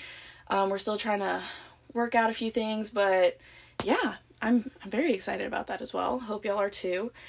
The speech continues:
And, um, I'm really glad that I was able to move my schedule around a little bit in order to record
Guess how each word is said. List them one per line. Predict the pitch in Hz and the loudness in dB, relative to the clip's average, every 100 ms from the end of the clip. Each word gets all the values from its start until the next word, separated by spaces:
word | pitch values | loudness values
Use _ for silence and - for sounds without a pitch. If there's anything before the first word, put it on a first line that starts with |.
| - - - - - | -20 -20 -20 -20 -4
And, | 233 247 262 254 254 247 - | 2 6 6 6 4 0 2
um, | 220 220 208 208 | 4 6 4 0
I'm | 214 214 | -2 6
really | 269 349 | 6 6
glad | 247 214 196 | 4 4 4
that | 190 190 | 4 2
I | 190 | 2
was | 190 | 2
able | 185 190 190 | 2 0 0
to | - 196 190 180 | -2 -2 -2 -2
move | 180 185 185 | -2 -4 -4
my | 190 185 185 180 175 | -4 -4 -4 -4 -2
schedule | - 185 190 208 | 2 2 2 -2
around | 214 220 220 | 2 2 2
a | 220 | 0
little | 220 220 | -2 0
bit | 226 233 - | 0 0 0
in | 196 190 | -2 -2
order | 190 196 190 | -2 -2 -2
to | - 190 190 190 | -4 -4 -4 -2
record | 180 175 175 180 185 185 | -2 0 4 6 6 0